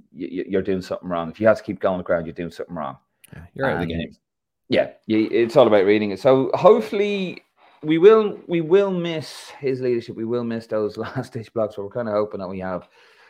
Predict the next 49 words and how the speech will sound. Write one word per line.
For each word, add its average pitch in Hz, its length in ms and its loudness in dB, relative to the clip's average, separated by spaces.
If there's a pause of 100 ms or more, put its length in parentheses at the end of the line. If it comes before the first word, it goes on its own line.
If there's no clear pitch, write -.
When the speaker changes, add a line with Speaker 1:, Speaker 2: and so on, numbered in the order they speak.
(100)
Speaker 1:
some - 160 -12
more 92 220 -8
comfortable 98 380 -10
players 90 280 -8
on, 85 240 -10
on 90 120 -10
the 85 60 -12
ball 90 300 -2
there, 87 280 -4 (600)
um, 87 500 -6
as 90 120 -12
well. 104 240 4
Kelleher 131 420 6
probably 101 480 -2 (260)
start 107 480 -8 (120)
also. 110 420 0
He's 143 140 -6
gotta - 280 -2
stick - 280 -10
with - 100 -20
the - 60 -20
same 80 320 -20
midfield. 85 420 -12
I 87 60 -12
mean, 98 160 -12
uh, 82 220 -14
seriously, 113 480 -6
you 98 60 -8
Speaker 2:
Mm. 87 80 -14
Speaker 1:
can't 131 120 -8
be 117 80 -14
bringing 90 260 -8
Hendrick 85 400 -14
in 76 240 -18 (320)
after 80 320 -12
that. 78 300 -10
Jesus 101 400 -10
Christ. 85 420 -8 (260)
Speaker 2:
<sighs> - 260 -20
My 175 200 6
big 190 160 6
worry, 156 240 6
Dave, 123 260 6
is 107 100 -4
that 110 160 4
Ogbene 110 540 0
comes 101 260 -6
back 95 280 -4
in 87 360 -8